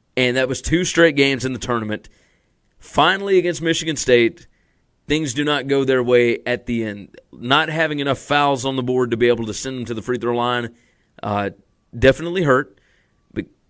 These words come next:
I'm telling you, Cassius Winston was otherworld.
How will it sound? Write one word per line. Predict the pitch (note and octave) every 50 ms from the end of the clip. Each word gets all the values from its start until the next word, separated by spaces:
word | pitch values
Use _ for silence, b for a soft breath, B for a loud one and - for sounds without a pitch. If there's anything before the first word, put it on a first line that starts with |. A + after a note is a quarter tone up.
| _ _ _ _ -
I'm | B2+ C3 A#2+
telling | C#3 D#3 C#3 B2 A2+
you, | G2+ G2 - _ _ _ _ _
Cassius | - D3 D3+ - - C#3 A#2+ C3
Winston | D3+ D#3 D3 - - C#3 C3 B2 -
was | - A#2+ A2+ A#2+ A#2 A2+ G#2+ - - - _ _ _ _ _ _ _ _ _ _ _ _ _ _
otherworld. | - D3 D#3+ E3+ D#3 D3 C#3+ C3 B2+ B2 A#2+ A#2+ A2+